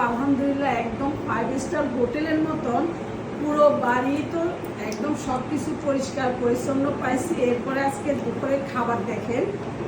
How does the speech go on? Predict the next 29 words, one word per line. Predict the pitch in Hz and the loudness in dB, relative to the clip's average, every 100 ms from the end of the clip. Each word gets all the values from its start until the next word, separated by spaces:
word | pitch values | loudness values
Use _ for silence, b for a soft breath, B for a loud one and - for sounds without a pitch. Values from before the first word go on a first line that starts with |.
| - | -4
এখানে | 220 233 254 | -2 0 0
হচ্ছে | - 233 | 0 -2
পাতলা | 247 247 247 233 240 | 0 -2 0 0 0
মুসুরির | 240 269 262 226 | -2 -2 -4 2
ডাউল, | 254 254 269 277 359 415 - - - | 2 4 4 4 4 0 -4 -8 -8
তারপরে | 220 233 240 226 | -6 -2 2 2
এখানে | 233 254 | 0 -2
হচ্ছে | 262 277 240 | -2 0 0
আমাদের | 240 240 262 - | 2 0 0 0
সবাই | 277 240 240 262 277 - | 0 2 2 2 0 -2
পছন্দ | 233 - 294 254 277 269 | -4 -4 -2 0 0 -2
কাঁকরোল | 277 - 262 247 254 | -6 -4 -2 0 0
ভাজি, | 262 285 339 330 | 0 0 -4 -2
যেটা | 240 247 233 | -2 2 0
ইতালিতে | 226 247 254 269 254 | 0 -2 -2 0 2
আমরা | 240 247 240 | 2 2 2
পাই | 247 240 247 | 2 2 0
না। | 269 381 415 - - - - - | 0 -2 -4 -6 -8 -10 -8 -4
তারপরে | 226 233 240 240 | -2 0 0 2
হচ্ছে | 269 - 294 262 | 0 -2 0 0
এখানে | - 294 - | 0 0 0
শিম | - 131 123 120 | 0 2 2 4
ভাজি, | 110 - - - - | 4 4 0 0 0
শিম | - 233 226 | -2 -2 -2
দিয়ে | 233 254 226 | 0 2 2
আলু, | 233 - 370 427 | 0 0 0 0
আর | 208 214 | 0 0
এখানে | - 240 | 0 -2
হচ্ছে | 240 - 294 | -2 -2 -2